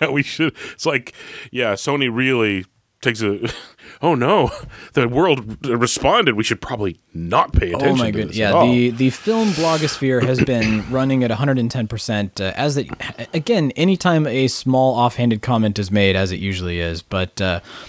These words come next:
Speaker 2: so Chris, you, you pointed me toward this article, um, and I bet you probably feel a little more strongly toward it than I do, but the, uh, Cinema Blend article that was written by,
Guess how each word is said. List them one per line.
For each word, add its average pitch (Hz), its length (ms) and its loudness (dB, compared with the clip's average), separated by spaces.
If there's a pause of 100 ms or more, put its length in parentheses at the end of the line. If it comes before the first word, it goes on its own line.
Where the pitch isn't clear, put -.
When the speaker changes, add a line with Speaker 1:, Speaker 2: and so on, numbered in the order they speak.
(100)
Speaker 2:
so - 140 2
Chris, 175 220 0
you, 185 140 2
you 190 180 0
pointed 226 240 2
me 180 100 2
toward 156 180 2
this 143 120 0
article, 113 640 0
um, 104 600 -2
and 107 220 -6
I - 100 -6
bet 147 200 -2
you 143 140 0
probably 139 260 0
feel 127 160 0
a 123 40 2
little 117 160 2
more 113 120 0
strongly 110 320 0
toward 107 180 -6
it 98 80 -8
than 98 100 -6
I 101 120 0
do, 95 180 -4
but 95 240 -6
the, 104 220 -2
uh, 101 160 -2
Cinema 185 480 2
Blend 131 520 0
article 92 500 -6
that 87 120 -12
was 104 140 -8
written 123 280 -2
by, 104 380 0